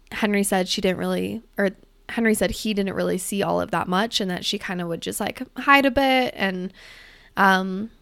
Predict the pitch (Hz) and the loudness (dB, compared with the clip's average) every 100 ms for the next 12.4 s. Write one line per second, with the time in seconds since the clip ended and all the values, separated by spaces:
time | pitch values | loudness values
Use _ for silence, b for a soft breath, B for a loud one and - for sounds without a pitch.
0 | _ _ _ - 214 202 - 214 208 202 | _ _ _ -2 0 4 6 6 4 0
1 | 208 - 190 185 185 196 185 - 196 151 | -2 0 0 0 -2 2 4 4 -2 0
2 | - - 104 - - 202 107 107 107 - | 0 2 -2 -2 -4 0 2 2 0 2
3 | 113 - - _ _ 214 208 - - - | 2 2 -6 _ _ -2 0 0 -2 -4
4 | 196 175 185 - - _ _ _ _ _ | -4 -2 -4 -6 -14 _ _ _ _ _
5 | _ - 202 196 226 214 196 196 202 185 | _ -8 -2 2 2 2 -2 0 0 0
6 | 180 180 170 - 185 180 - 277 294 330 | -2 -4 -4 -4 -6 -4 -2 0 2 2
7 | 349 - 311 330 349 403 - - B B | 0 0 0 4 4 2 -4 -6 B B
8 | B B B 208 220 214 214 208 208 214 | B B B 4 4 4 0 -2 -6 -6
9 | - 220 226 202 196 226 208 208 202 208 | -2 2 2 2 -2 -8 -6 -4 -4 -4
10 | 104 - 196 - 196 196 - 185 190 - | -4 -4 -6 -6 -4 -4 -4 -2 -2 -4
11 | 202 190 190 180 180 - - - - - | -4 -2 0 0 0 0 -2 -2 -4 -8
12 | - - - | -6 -2 -2